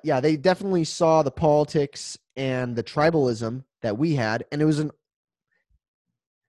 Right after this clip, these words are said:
I don't know if it was organized or more organized than what the monkeys do. And they're like,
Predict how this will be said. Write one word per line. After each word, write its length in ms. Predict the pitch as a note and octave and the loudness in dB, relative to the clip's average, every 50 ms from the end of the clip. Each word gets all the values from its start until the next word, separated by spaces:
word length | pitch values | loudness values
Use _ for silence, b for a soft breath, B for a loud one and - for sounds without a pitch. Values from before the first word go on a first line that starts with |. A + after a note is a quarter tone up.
| _ _ _ _ _ _ _ _ _ _ _ | _ _ _ _ _ _ _ _ _ _ _
I 40 | - F3 | -2 0
don't 80 | G3+ | 2
know 80 | G#3+ G#3 | 2 0
if 100 | F#3 - | 2 2
it 40 | G3+ | 2
was 200 | F#3 D3+ C3 - - - | 2 2 2 -2 -4 -2
organized 540 | C#3+ D3 D#3 D#3+ F#3+ F#3+ G3+ G#3 G#3 - - | 0 2 2 2 0 0 0 0 -2 -2 -4
or 80 | D3 C#3+ | -4 -4
more 420 | C#3+ C#3+ D3+ E3 F#3+ G#3+ A3+ F#3+ | -2 2 4 8 8 8 8 8
organized 640 | E3 E3+ F3 C3 C3+ C3 A#2+ A2+ A2 A2+ A#2 A2+ - | 6 4 4 4 2 0 0 0 0 -2 -4 -2 -2
than 220 | C3+ A#2+ A#2 A#2 | 0 0 0 -2
what 260 | A#2+ A#2+ A#2+ A2 - _ | -4 -4 -4 -6 -6 _
the 120 | - A2+ A2+ | -12 -10 -6
monkeys 540 | B2 D#3 E3 - - A#2 G#2 F#2 - - - _ _ | -6 -6 -6 -6 -8 -10 -10 -10 -12 -18 -20 _ _
do. 240 | A2 G2 F#2 F#2+ - | -16 -14 -12 -12 -12
And 80 | - G#2 | -14 -14
they're 80 | G2+ | -14
like, 120 | G2 F2+ | -14 -14